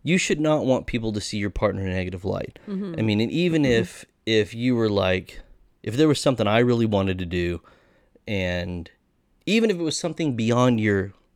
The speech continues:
Speaker 1: your capacity, even if you were like, e-, even if you got sick, if you got sick and you were throwing up and you were really sick and we couldn't go, I wouldn't say it in a detestable manner.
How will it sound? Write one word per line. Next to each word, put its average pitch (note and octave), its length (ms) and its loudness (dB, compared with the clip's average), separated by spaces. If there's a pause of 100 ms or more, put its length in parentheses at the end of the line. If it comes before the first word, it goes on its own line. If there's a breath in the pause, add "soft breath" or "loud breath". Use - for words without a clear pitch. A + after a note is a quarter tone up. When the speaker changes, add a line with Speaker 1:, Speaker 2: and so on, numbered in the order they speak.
(640)
Speaker 1:
your A#2+ 200 2
capacity, F#2+ 540 -2
even C3+ 140 6
if G2+ 100 -2
you A2 140 -2
were G#2+ 100 2
like, F#2+ 280 0
e-, A2 200 -6
even C#3 180 4
if B2+ 140 -2
you C3+ 80 -2
got A#2+ 280 -2
sick, - 360 0
if - 60 -10
you C3+ 80 -2
got D#3+ 200 2
sick - 240 -6
and F#3+ 80 -6
you G2+ 60 -2
were F#2+ 60 -4
throwing D3+ 340 0
up C#3 180 0
and G#2+ 100 -2
you A2 80 0
were G#2 100 -2
really C#3+ 240 4
sick - 340 0 (440 loud breath)
and C3 160 2
we B2+ 100 4
couldn't A2+ 300 -2
go, G2+ 380 4 (1120)
I C3 140 6
wouldn't C3+ 460 4 (280)
say D3 440 4
it - 120 0
in A#2 160 0
a A2+ 60 2
detestable G#2 760 2
manner. G#2 500 -2